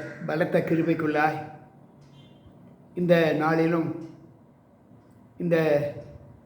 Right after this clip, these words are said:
காலையின் உதயத்தை காண்பதற்கு என் தேவனுக்கு கிருபை கொடுத்து நன்றி ஆண்டவரே. உம்முடைய சத்திய எழுத்துக்கள் எங்களை ஒவ்வொரு நாளும்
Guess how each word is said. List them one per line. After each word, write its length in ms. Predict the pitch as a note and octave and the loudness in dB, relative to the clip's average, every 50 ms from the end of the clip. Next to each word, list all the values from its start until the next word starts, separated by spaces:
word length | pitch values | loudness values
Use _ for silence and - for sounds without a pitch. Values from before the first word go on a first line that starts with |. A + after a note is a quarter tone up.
| - _ | -20 _
காலையின் 440 | - - F3+ F3 F3 F3 F3 E3+ D#3+ | -4 0 2 4 4 4 2 2 2
உதயத்தை 440 | D#3+ D#3+ E3 E3+ E3 D#3+ E3 D#3+ D3 | 0 0 0 0 0 0 -2 -4 -2
காண்பதற்கு 560 | D3+ D3+ D#3 D#3 D#3 D#3 D#3 D#3 D#3 D#3 D3+ | -2 -4 -2 -2 -2 0 0 -2 -2 -2 -2
என் 140 | D3 C#3+ D3+ | -2 -2 0
தேவனுக்கு 320 | D#3 D#3 D#3 D3+ D3 C#3 | 0 0 0 0 -2 -4
கிருபை 340 | - D#3+ D3+ D#3 D#3 D#3 D3+ | -2 -2 -2 0 0 -2 -2
கொடுத்து 320 | D3 D3 D3 D3 D#3+ C#3+ | -2 -2 -4 -4 -4 -4
நன்றி 320 | C#3 C#3+ D3 D3 D3 D#3 D3 | -4 -4 -4 -2 -2 0 0
ஆண்டவரே. 500 | C#3 C#3 C3+ C3+ C3 C3+ C3+ C3+ C3+ C3+ - - - - - - - - - - - - - - _ - - - - - - - - - - - - - - - | 0 0 -2 -4 -6 -4 -4 -4 -4 -4 -6 -12 -16 -18 -20 -20 -20 -20 -20 -20 -20 -20 -20 -20 _ -20 -20 -20 -20 -20 -20 -20 -20 -20 -20 -20 -20 -20 -14 -8
உம்முடைய 140 | - E3 D#3+ | -6 -6 -4
சத்திய 440 | D3+ - - D#3+ - - F3+ E3+ E3 | -4 -4 -4 -4 -2 0 2 2 2
எழுத்துக்கள் 460 | E3 D#3+ - - D#3+ - F3+ F3 E3 | 0 0 -2 -2 -4 0 0 0 2
எங்களை 300 | D#3+ D3+ D#3 D#3 D3+ D3+ | 0 0 -2 -2 -2 0
ஒவ்வொரு 320 | D3+ D3+ D3+ D3+ D#3+ D3+ D3+ | 0 0 0 0 0 0 -2
நாளும் 440 | D3+ D3 D3 D#3 D#3+ D#3 D#3 C#3 | -2 -2 -2 -2 -2 -2 -2 -4